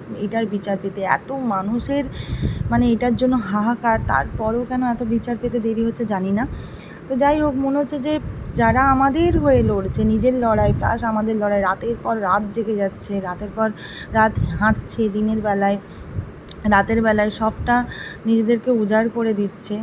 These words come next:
কিন্তু তাদের সাথে আমরা, আহ, সেই সময় বাড়িতে থেকে নিজেদের কাজ নিয়ে ব্যস্ত, কিন্তু তারা আমাদের হয়ে অনেক, অনেক দূর এগিয়ে যাচ্ছে,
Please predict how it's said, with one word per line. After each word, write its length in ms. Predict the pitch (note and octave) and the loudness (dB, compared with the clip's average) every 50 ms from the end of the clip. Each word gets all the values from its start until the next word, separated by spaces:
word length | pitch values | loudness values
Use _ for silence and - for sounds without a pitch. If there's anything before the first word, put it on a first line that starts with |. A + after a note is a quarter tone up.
| B3 - - - | -8 -12 -10 -6
কিন্তু 200 | G#3+ G#3+ G3+ - - | -6 -6 -4 -4 -2
তাদের 260 | G3+ F#3+ F#3+ G#3+ A3 | -2 -2 0 -2 -2
সাথে 360 | - - A#3 G#3+ - A#3+ A#3+ - - | -2 -2 -2 -2 0 -2 -2 -2 -2
আমরা, 520 | - G3 G#3 G#3 G#3+ G#3+ A#3 B3 C#4 C#4+ C#4+ - - - - - - | -2 0 2 2 2 4 4 4 4 4 0 -10 -14 -14 -12 -10 -6
আহ, 220 | G3+ G3+ G3+ G#3 | -4 -2 -2 -2
সেই 260 | G3+ - A#3 A3+ A#3 | -2 0 0 2 2
সময় 340 | G#3+ B3 A#3+ A3+ A#3 A#3+ A#3+ | 2 2 2 2 2 2 2
বাড়িতে 340 | A3 A3 G3 G3+ G3 - G3+ | 2 2 2 2 0 -4 -4
থেকে 440 | G3+ A3 G#3 G#3+ - G#3 G#3 G#3 G3+ - - - - - - B3 | -4 -4 -4 -2 -2 -2 -2 -2 -4 -6 -10 -16 -16 -8 -2 0
নিজেদের 420 | B3 A#3+ G#3+ A#3+ G#3 A3+ A3 G#3+ - | 0 2 2 2 2 2 2 2 0
কাজ 180 | G3 F#3+ F#3 F3+ F#3 | -2 -2 -2 -2 -2
নিয়ে 220 | G3 G3 G3 F#3+ | -2 -2 -2 0
ব্যস্ত, 380 | F#3 E3+ E3+ F3 - - - G#3+ B3 - - - | -2 -2 -4 -4 -6 -10 -12 -10 -10 -10 -8 -8
কিন্তু 160 | G#3+ F#3+ - - | -8 -8 -6 -6
তারা 220 | G3 F#3+ F#3+ F#3+ | -6 -4 -2 -2
আমাদের 420 | F#3 F#3 F#3 F3+ F3+ G3 G3+ G3+ G#3 | -2 -2 -2 -4 -4 -2 -2 -2 -2
হয়ে 140 | G#3+ G#3 G3 | -2 -2 -2
অনেক, 260 | F#3 F3+ G3 A3 - - - - - - - - - - - - - - - - - - - | -2 -2 -4 -6 -6 -8 -10 -16 -16 -16 -16 -14 -14 -12 -10 -10 -8 -8 -10 -10 -12 -12 -6
অনেক 360 | - G#3+ A3+ A#3+ B3+ A#3+ A#3 | -4 -2 -2 -2 0 -2 -2
দূর 240 | G3+ A3+ B3 C#4 C4+ | -2 0 -2 0 0
এগিয়ে 360 | C#4 C4 A3 G3+ G#3+ G#3+ G#3+ | 0 0 0 0 0 0 0
যাচ্ছে, 480 | G3 G3 F3+ F3 - - - - A3+ | 0 -2 -4 -6 -6 -8 -10 -8 -8